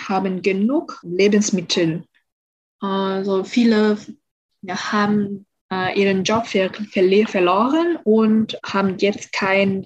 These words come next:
Geld oder sogar kein Lebensmittel. Und, ähm, ich hoffe auch, dass die Anzahl der Infizierten und Toten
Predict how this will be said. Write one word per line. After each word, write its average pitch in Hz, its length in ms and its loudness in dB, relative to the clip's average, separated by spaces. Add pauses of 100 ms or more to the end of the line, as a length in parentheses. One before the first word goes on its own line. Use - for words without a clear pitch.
Geld 269 720 2 (340)
oder 190 320 -4
sogar 185 520 -2
kein 175 260 -4
Lebensmittel. 170 1000 0 (340)
Und, 202 640 0
ähm, 196 440 -2
ich 202 200 -2
hoffe 254 320 -2
auch, 196 220 0 (100)
dass - 220 -6
die - 240 -6
Anzahl 226 520 0
der 202 280 0
Infizierten 254 1000 -4
und 208 240 2
Toten 220 840 2